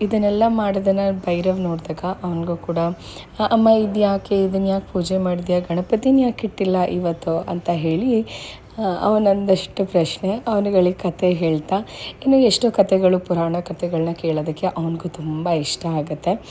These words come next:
ಆ, so ಅದನ್ನು ಕೂಡ ಅವನು ಕೇಳ್ತಾ ಮಾತಾಡ್ತಾ ಮಾಡ್ತಾಯಿದ್ವಿ. ಇನ್ನು ಅಮ್ಮನವ್ರಿಗೆ ಪ್ರಸಾದ, ಆ, ಸಿಹಿ ಪೊಂಗಲ್ ಮಾಡಿದ್ದೆ, ಬೆಲ್ದನ್ನ ಅಂತ ಏನು ಹೇಳ್ತೀವಿ ಅದನ್ನು ಮಾಡಿ ಇಟ್ಟು ಪೂಜೆ ಮಾಡಿ, ಆ, ಗೌರಮ್ಮನ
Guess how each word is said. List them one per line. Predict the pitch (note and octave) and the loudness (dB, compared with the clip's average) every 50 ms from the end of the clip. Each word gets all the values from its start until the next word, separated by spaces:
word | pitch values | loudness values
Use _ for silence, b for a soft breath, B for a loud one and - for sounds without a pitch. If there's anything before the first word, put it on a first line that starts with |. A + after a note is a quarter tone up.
| B B B B B B B - - | B B B B B B B -8 -4
ಆ, | G3+ G3 F#3 F#3 F#3 F#3 F#3 F3+ | -2 0 0 0 0 0 0 -2
so | E3+ - - G3+ G3 | -2 2 4 4 6
ಅದನ್ನು | - G3 F#3+ F#3+ G3 G3+ G3 F#3+ | 6 4 2 2 2 2 0 0
ಕೂಡ | - - F#3+ | 0 2 2
ಅವನು | F#3 F#3 F#3 F#3 F#3 F#3 F3+ | 2 2 2 0 -2 -2 -4
ಕೇಳ್ತಾ | - - E3 D#3+ D#3+ - F3 F3 | -4 -2 -2 -2 -2 -2 -2 -2
ಮಾತಾಡ್ತಾ | F3+ F3 E3+ E3 D#3+ D#3+ - E3+ D#3+ D#3+ - - - E3+ | 0 0 -2 -2 -2 -2 -2 -2 -4 -4 -6 -6 -6 -4
ಮಾಡ್ತಾಯಿದ್ವಿ. | E3+ E3 D#3+ D#3 D#3 D#3+ - - - E3 E3 E3 - F#3 A3 C4+ - B B B B B B B B B - | -2 -2 -2 -2 -4 -6 -8 -10 -10 -8 -8 -8 -6 -6 -6 -6 -8 B B B B B B B B B 4
ಇನ್ನು | B3 B3 A#3+ A#3+ | 4 6 6 6
ಅಮ್ಮನವ್ರಿಗೆ | A#3 A3+ A3 G#3 G#3+ G#3+ G#3 G3+ G3 G3 F#3+ G3+ G3+ | 6 6 4 4 4 4 6 6 6 6 4 2 0
ಪ್ರಸಾದ, | - G#3 F3+ F3 - - F3 E3+ E3+ F#3 G#3 C4+ D4 B B B B B B F3+ | 2 0 0 0 0 -2 -2 -2 0 0 0 0 -2 B B B B B B -6
ಆ, | F3 E3+ E3 D#3+ D#3+ D#3+ E3 E3 | -4 -2 0 0 0 -2 -2 -2
ಸಿಹಿ | - - G#3+ G3 F#3 | -2 -2 0 -2 -2
ಪೊಂಗಲ್ | F3+ - - D#3 D#3 D#3 D#3 D#3 D#3 D#3+ D#3+ E3+ E3+ | -2 -2 -4 -2 -2 -2 -2 -2 -2 -2 -2 -4 -4
ಮಾಡಿದ್ದೆ, | D#3+ D#3 D3+ D3+ D#3 D3+ - F3+ G3+ A3 B B B B B B B - G#3 F#3+ | -2 -2 -2 -2 -4 -6 -6 -6 -8 -8 B B B B B B B -8 0 6
ಬೆಲ್ದನ್ನ | G3 F#3 F#3 F3+ F3+ F3 E3 E3 E3 | 6 6 6 4 0 0 0 0 0
ಅಂತ | D#3+ D#3+ D#3+ - D#3+ | -2 -2 -2 0 0
ಏನು | D#3 D3+ D#3 | 0 0 0
ಹೇಳ್ತೀವಿ | D3 C#3+ D#3 D3 C#3+ - - D3+ E3+ A3 C4+ C4+ B B B - | -2 -2 -4 -6 -6 -6 -4 -2 0 0 -2 -2 B B B -6
ಅದನ್ನು | F3+ D#3+ E3 D#3+ D#3+ D#3+ D#3+ | -6 -4 -2 -2 -2 -2 -2
ಮಾಡಿ | D#3+ D#3 D3+ D3+ D3+ D#3 D#3+ E3 E3 | -2 -2 -2 -4 -4 -4 -4 -4 -4
ಇಟ್ಟು | D#3 - - - G#3 | -6 -6 -4 -6 -6
ಪೂಜೆ | G3 - F#3 E3 D#3 D3+ - - | -4 -4 -4 -4 -4 -4 -6 -8
ಮಾಡಿ, | D#3+ D#3+ D#3 D3+ D#3 G3 C4+ - | -6 -6 -6 -4 -4 -4 -4 -4
ಆ, | - - - - - - - - - - - - F#3+ F#3 F3+ F3 F3+ F3+ F3+ F3+ F#3+ | -6 -12 -18 -16 -16 -16 -16 -18 -20 -12 -6 -4 -2 0 0 0 -2 -2 -4 -2 4
ಗೌರಮ್ಮನ | F#3+ G3 F#3+ F#3 F3 E3+ E3 E3 E3 D#3+ D#3+ E3 | 6 8 8 8 6 4 0 0 -2 0 0 0